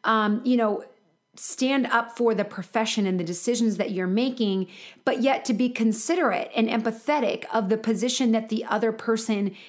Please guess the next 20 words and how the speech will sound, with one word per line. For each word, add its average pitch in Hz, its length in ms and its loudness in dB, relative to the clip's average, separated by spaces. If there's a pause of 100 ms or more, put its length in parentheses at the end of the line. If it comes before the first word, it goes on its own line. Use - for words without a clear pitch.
(160)
is 226 200 0
standing 233 440 2
in. - 300 -6 (460)
And 233 240 2
really, 285 520 0
you 254 80 4
know, 240 140 4
that 220 260 0
empathy 240 840 0
and 202 200 0
compromise 208 880 2 (260)
start 240 440 0
to 220 100 0
go 208 720 2 (340)
one 214 460 2
and 208 180 4
one 196 540 2
with 226 200 4
each 196 320 -2
other. 170 420 0